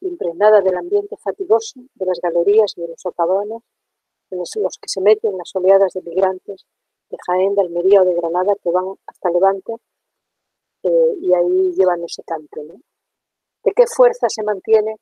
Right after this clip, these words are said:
Que yo nunca he comprendido cómo al suelo no se viene, si son puntales podridos,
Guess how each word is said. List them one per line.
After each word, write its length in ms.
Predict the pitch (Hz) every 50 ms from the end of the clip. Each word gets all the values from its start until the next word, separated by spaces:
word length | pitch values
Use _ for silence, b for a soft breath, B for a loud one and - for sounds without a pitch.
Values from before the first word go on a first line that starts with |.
| _ _ _ _ _ _ _ -
Que 100 | - 190
yo 120 | 180 220
nunca 320 | 226 240 240 240 226 254 233
he 40 | 226
comprendido 720 | 226 226 214 - 214 208 196 196 220 220 220 220 220 _ _ _ _ _ _ _ _ _ _
cómo 200 | - 214 214 220
al 100 | 220 202
suelo 360 | - - - 226 214 208 202
no 100 | 190 202
se 160 | 196 - - 190
viene, 360 | 190 190 196 196 190 190 - _ _ _ _ _ _ _ _ _ _ _ _ _
si 200 | - - - 208
son 260 | 196 - - 247 226 214
puntales 520 | - - 233 214 - 240 226 214 214 202 -
podridos, 460 | - 208 185 196 202 196 190 185